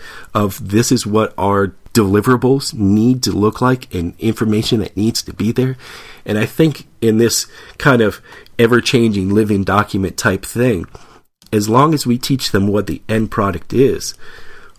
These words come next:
all of that information that comes ahead of it can come from different sources, can come from different things. And as long as it's fit right to the end document, you should be good. This, I spent a lot of time actually talking about that, is what,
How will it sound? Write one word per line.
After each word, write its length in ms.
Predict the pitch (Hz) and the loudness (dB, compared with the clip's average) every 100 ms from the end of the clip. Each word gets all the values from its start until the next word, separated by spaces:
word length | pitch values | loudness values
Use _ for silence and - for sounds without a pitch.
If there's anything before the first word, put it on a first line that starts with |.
| - _ _ _ | -20 _ _ _
all 300 | 110 123 127 | 2 4 4
of 160 | 113 104 | 2 0
that 300 | 104 92 - | -2 -2 -2
information 800 | 104 95 104 101 104 - 95 92 | -2 -2 0 0 0 -2 -2 -2
that 240 | 82 - | -4 -6
comes 460 | - 107 98 - - - | -2 0 0 -4 -8 -6
ahead 300 | 95 151 143 | 0 2 2
of 140 | 85 | 0
it 180 | 78 - - - _ _ _ _ | -6 -10 -20 -20 _ _ _ _
can 320 | - 160 151 | 0 2 2
come 220 | 131 123 | 2 0
from 200 | 110 107 | 2 0
different 320 | 95 95 101 - | 0 -2 -2 -4
sources, 440 | 85 82 - - | -4 -6 -6 -8
can 320 | - 135 120 | -2 0 0
come 200 | - 104 | 0 -2
from 180 | 101 92 | -2 -2
different 340 | 98 - 98 | -2 -4 -8
things. 280 | - - - | -10 -12 -10
And 140 | 98 95 | -6 -4
as 140 | 92 | -2
long 260 | 104 113 117 | 0 0 0
as 100 | 104 | -2
it's 180 | 87 | -4
fit 440 | - - 110 101 - | -6 -2 0 0 -6
right 380 | 92 101 98 95 - | -4 -2 0 -4 -8
to 380 | - - 98 95 | -6 -2 -2 -2
the 220 | - - | -6 -6
end 200 | 107 107 | -2 -2
document, 500 | 104 107 - - 90 - - - - _ _ _ - | 0 -2 -6 -10 -10 -10 -20 -20 -20 _ _ _ -8
you 80 | |
should 240 | 95 107 101 | -4 -2 -2
be 100 | 107 | 0
good. 280 | 135 147 - - | 2 0 -2 -6
This, 240 | 127 - - | -2 0 0
I 60 | 139 | 0
spent 260 | - 139 | 2 2
a 40 | 117 | 2
lot 220 | 127 135 | 2 2
of 60 | |
time 480 | 127 - 147 110 95 - | 0 0 0 2 0 0
actually 380 | 110 - 104 - - | -2 -2 -4 -4 -6
talking 460 | - 143 151 107 | -2 0 2 0
about 360 | 92 85 78 - | 0 -2 -6 -6
that, 260 | 73 - | -8 -6
is 220 | 98 87 - | -6 -6 -6
what, 400 | 98 107 117 | -4 0 0